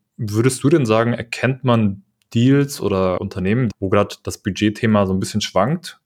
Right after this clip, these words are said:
Und mit denen hatte man vielleicht schon eine Discovery, man hat schon einen Business Need identifiziert,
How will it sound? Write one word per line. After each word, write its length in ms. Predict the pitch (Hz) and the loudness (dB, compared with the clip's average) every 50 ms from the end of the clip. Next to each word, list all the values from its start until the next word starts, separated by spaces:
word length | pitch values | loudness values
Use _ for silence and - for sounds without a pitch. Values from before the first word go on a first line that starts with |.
| _ | _
Und 240 | _ 107 101 101 101 | _ -2 0 0 2
mit 160 | 98 95 92 | 0 0 2
denen 140 | 98 101 95 | 0 0 0
hatte 160 | 98 101 - | 0 0 0
man 100 | 113 107 | 0 0
vielleicht 280 | 101 - - 92 95 - | 0 0 -2 -4 -4 -2
schon 120 | - 98 | -2 -2
eine 100 | 92 85 | -2 -2
Discovery, 460 | 90 87 - 123 131 131 120 117 113 107 | -4 -4 -2 -2 -2 0 2 0 2 2
man 140 | 101 92 | 0 0
hat 140 | 92 92 - | -2 -4 -6
schon 440 | - - 95 95 95 92 90 - - - | -6 -4 -2 -2 -2 -2 -4 -6 -12 -12
einen 140 | - 90 87 | -12 -6 -4
Business 340 | 104 104 - - 87 85 92 | -4 -4 -4 -6 -8 -4 -2
Need 320 | 104 123 139 - - - - | -2 -2 -2 -4 -8 -16 -12
identifiziert, 800 | - 104 107 104 104 101 - 107 - - - 107 104 107 107 | -8 -6 -4 -4 -4 -6 -8 -10 -10 -8 -4 0 0 -2 -2